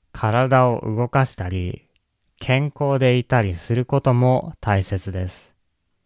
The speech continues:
その結果、また勉強も良くなります。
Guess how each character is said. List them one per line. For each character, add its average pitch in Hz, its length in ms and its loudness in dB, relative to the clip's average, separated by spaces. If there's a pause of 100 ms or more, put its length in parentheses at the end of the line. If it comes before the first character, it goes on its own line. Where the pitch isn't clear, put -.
(600)
そ - 220 -2
の 143 120 2
結 151 240 0 (120)
果、 - 420 0 (640)
ま 110 220 -2
た 139 420 0 (260)
勉 131 280 4
強 131 300 2
も 139 360 2 (160)
良 120 160 4
く 139 180 4
な 95 140 2
り 85 120 -2
ま 82 200 -6
す。 - 260 -18